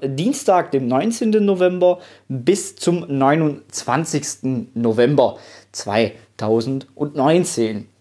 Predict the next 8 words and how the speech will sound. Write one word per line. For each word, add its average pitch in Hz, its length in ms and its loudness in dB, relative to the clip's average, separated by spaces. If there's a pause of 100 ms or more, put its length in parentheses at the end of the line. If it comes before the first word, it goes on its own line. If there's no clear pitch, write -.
(460)
Und, 135 480 -2
äh, 131 420 4 (320)
den 156 220 2
Anfang 175 680 0
beginnt 165 540 -2
ein 147 300 0 (120)
Trauerfall, 143 800 2
denn 160 360 0